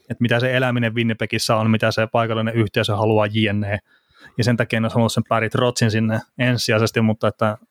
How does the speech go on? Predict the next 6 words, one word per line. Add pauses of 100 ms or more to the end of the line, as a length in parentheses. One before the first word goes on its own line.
(180)
hän
nyt
ei
halua
valmentaa. (840)
Niin